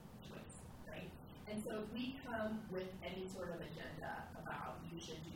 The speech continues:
this or I wouldn't do that, it's taking away the, that empowerment piece. Um, and so laying out whatever options you can think of in a neutral way is how, is how I think about empowerment. And that could even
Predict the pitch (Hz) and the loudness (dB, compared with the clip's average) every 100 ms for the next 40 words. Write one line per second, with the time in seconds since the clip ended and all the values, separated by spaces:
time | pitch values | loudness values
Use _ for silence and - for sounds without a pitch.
0 | 165 151 151 147 143 156 160 - - - | -4 -4 -4 -2 0 0 0 -2 -4 -6
1 | - - - - - - - - - - | -6 -2 -2 -2 -2 -6 -8 -8 -8 -4
2 | - - 285 285 262 175 165 160 156 165 | -4 -4 -4 -2 -2 0 2 0 -2 -4
3 | - - - 165 156 - - - - - | -6 -6 -4 0 0 -2 -4 -4 -4 -4
4 | - - - - - - - - - - | -6 -8 -8 -8 -10 -8 -8 -8 -10 -10
5 | - - - - - 180 170 185 - 190 | -8 -8 -8 -8 -4 -2 -2 -2 0 0
6 | 180 185 214 247 262 269 208 196 185 175 | 0 2 4 4 4 2 2 0 0 0
7 | 175 - 185 185 175 - 190 175 - - | 0 -2 -4 -4 -4 -4 -4 -4 -4 -4
8 | - - - - - - 190 185 175 175 | -2 -4 -4 -8 -8 -8 -2 0 0 0
9 | - 170 - 160 175 - - - 160 156 | 0 -2 0 -2 -2 -4 -6 -4 -4 -4
10 | - - - 165 170 - - 160 - - | -6 -8 -6 -4 -4 -4 -2 -2 -4 -4
11 | - - 156 - - - - - - - | -4 -6 -4 -4 -4 -6 -6 -6 -6 -6
12 | - - - - - 240 240 247 247 339 | -8 -8 -8 -8 -6 -2 4 6 6 4
13 | 330 330 233 - 214 | 2 0 2 2 2